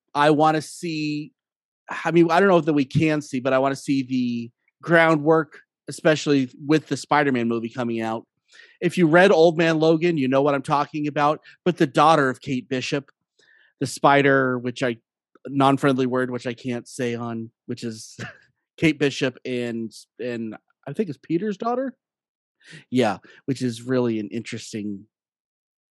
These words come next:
take. Um, yeah, and I wanna, and I wanna see D'Onofrio's face.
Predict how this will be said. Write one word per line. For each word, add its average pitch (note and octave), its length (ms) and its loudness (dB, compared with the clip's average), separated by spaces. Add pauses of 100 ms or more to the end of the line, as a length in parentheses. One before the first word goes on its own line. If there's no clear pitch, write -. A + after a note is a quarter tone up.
(340)
take. G3 320 4 (400)
Um, C#3 640 6 (1120)
yeah, C#3 260 6 (200)
and D3+ 120 4
I D3+ 80 6
wanna, D3+ 220 2
and C#3+ 160 2
I D3 60 4
wanna D3 180 0
see C3+ 640 -2
D'Onofrio's B2+ 840 -2
face. - 760 -8